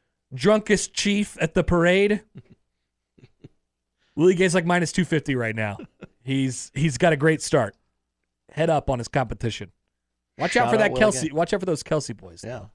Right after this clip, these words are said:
Speaker 2: I haven't, I haven't seen any clips of them yet.
Speaker 1: I have. They're,
Speaker 2: Okay.
Speaker 1: they're, they remained on the bus,
Speaker 2: Sure.
Speaker 1: which is probably good for their safety. But it's, it's Mahomes and Kelce, and they're next to each other, and
Speaker 2: Hmm.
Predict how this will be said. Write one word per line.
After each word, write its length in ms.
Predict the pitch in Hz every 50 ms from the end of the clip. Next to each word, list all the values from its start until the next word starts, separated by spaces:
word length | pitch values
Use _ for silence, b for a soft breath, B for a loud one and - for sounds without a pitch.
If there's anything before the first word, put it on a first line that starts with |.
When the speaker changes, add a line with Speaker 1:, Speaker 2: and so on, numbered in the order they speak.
| _ _ _ _ -
Speaker 2:
I 80 | -
haven't, 180 | 277 349 330 - -
I 80 | 156 190
haven't 160 | 208 214 180
seen 280 | - - - 202 202 175
any 180 | 165 151 139
clips 400 | - - - 170 175 - - -
of 80 | 135 120
them 240 | 123 139 143 131 107
yet. 180 | 95 87 82 - -
Speaker 1:
I 80 | 135
have. 520 | 135 - 170 175 160 135 113 107 107 104 110
They're, 240 | 127 127 127 123 127
Speaker 2:
Okay. 140 | 127 - -
Speaker 1:
they're, 220 | 139 143 147 156 156 - - - 156 143 139 151 -
they 220 | 139 160 185 214 254
remained 520 | 262 254 233 214 208 208 208 208 208 185 - -
on 300 | 170 180 185 185 185 175
the 140 | 143 165
bus, 560 | 143 - - 151 139 101 98 107 - - - -
Speaker 2:
Sure. 340 | - - - - 87 82 78 -
Speaker 1:
which 160 | - 113 -
is 80 | 120 -
probably 340 | - 165 156 147 139 139 131
good 300 | 117 127 143 143 139 -
for 120 | - 131
their 160 | 117 117 113
safety. 580 | - - - 123 117 113 - _ 143 139 151 - _ _ _ _ _ _ _ _ _ _ _ _ _ _ _ _ _ _
But 160 | - 120 120
it's, 340 | 117 117 113 - - - - -
it's 220 | 127 120 - -
Mahomes 460 | 139 127 117 117 131 131 127 123 110 110
and 140 | 113 113
Kelce, 580 | - - 123 117 110 - - 117 107 104 107 104
and 160 | 101 101 98
they're 140 | 101 101 101
next 220 | 101 101 101 - -
to 100 | - 101
each 160 | 98 - -
other, 380 | 107 98 98 101 101 101 98 95
and 300 | 92 90 85 85 85 82
Speaker 2:
Hmm. 80 | 98 98